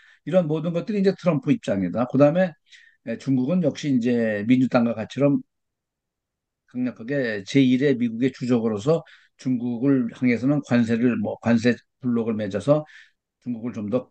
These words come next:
경제적으로 압박하겠다 하는, 그래서 미국의 번영을 더 추진하겠다. 이건 이제 트럼-, 트럼프의 사 년간의 공약인데 지금 민주당의, 예, 글로벌리스트들은 트럼프가 사 년 집권된 이후에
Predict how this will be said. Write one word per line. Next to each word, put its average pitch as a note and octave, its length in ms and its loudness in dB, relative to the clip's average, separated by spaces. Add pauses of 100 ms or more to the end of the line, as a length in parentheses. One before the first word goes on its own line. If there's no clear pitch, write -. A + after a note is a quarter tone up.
경제적으로 G#2 440 -6
압박하겠다 G2 500 -10
하는, G#2+ 140 -10
그래서 A#2 220 2
미국의 B2 520 4 (500)
번영을 E3+ 360 -2
더 D#3+ 160 -4
추진하겠다. A2 560 -2
이건 B2+ 160 4
이제 D#3+ 180 0 (120)
트럼-, C3+ 300 0
트럼프의 D3 600 0 (100)
사 B2 180 0
년간의 A#2+ 420 0
공약인데 A2 560 0 (1000)
지금 G3 300 0
민주당의, E3+ 760 2
예, B2+ 280 0
글로벌리스트들은 C3 1040 0 (960)
트럼프가 E3 440 2
사 C#3+ 240 2
년 D#3 160 -4
집권된 D3+ 460 2
이후에 C#3 540 4